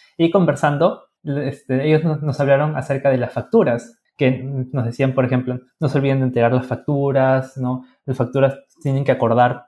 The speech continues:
por ejemplo, si es que va a ser a los treinta días, o cuán-, o, o mejor dicho, a partir, a cuántos días van a pasar desde la entrega de la factura que tienen que pagar, y así nos empezaban a hacer recomendaciones. Y yo, en verdad, como en ese tiempo no sabía nada de empresas,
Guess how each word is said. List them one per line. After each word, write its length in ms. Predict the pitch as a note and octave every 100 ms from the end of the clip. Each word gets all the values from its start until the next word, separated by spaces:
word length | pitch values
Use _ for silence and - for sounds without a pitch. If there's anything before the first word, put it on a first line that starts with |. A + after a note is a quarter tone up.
| _ _ -
por 100 | B2
ejemplo, 240 | C3 B2+
si 120 | B2+
es 60 | B2+
que 60 |
va 80 | C3
a 40 | B2+
ser 180 | B2
a 60 | A#2
los 160 | A2 -
treinta 300 | A#2 A#2 A2
días, 680 | D3+ C#3 A#2+ A2+ A#2+ - _ _
o 60 | -
cuán-, 200 | D3+ D#3
o, 60 | C3 -
o 120 | D3+ C3+
mejor 220 | B2 C#3+
dicho, 280 | B2+ A#2+ - _ -
a 120 | -
partir, 280 | C3 E3 -
a 200 | - -
cuántos 280 | - G3+ G3
días 180 | F3 F3 - -
van 160 | D3+
a 80 | D#3
pasar 480 | D3 - C#3+ F3+ -
desde 220 | C#3+ B2+
la 80 | B2
entrega 220 | A#2 C3+
de 60 | C#3+
la 80 | D3
factura 400 | C#3 - D3+ D3
que 60 |
tienen 220 | - A2+ B2
que 80 | -
pagar, 420 | A#2 C#3 C#3+ C#3+
y 40 | D3+
así 120 | -
nos 160 | D#3 D#3
empezaban 320 | C3+ D#3 D3+
a 20 |
hacer 160 | C3 C#3+
recomendaciones. 800 | C3 B2+ B2 C3+ G3+ C3 - _
Y 120 | D3+
yo, 360 | F3+ B3+ B3+ - _ _ -
en 80 |
verdad, 260 | B2 B2+ D3+
como 200 | C#3 B2
en 60 | C#3+
ese 100 | D3+
tiempo 240 | D3 C#3+
no 100 | C3
sabía 220 | C#3 C3
nada 260 | A#2+ C#3 D3
de 60 | B2+
empresas, 580 | A2+ A2 - D#3+ -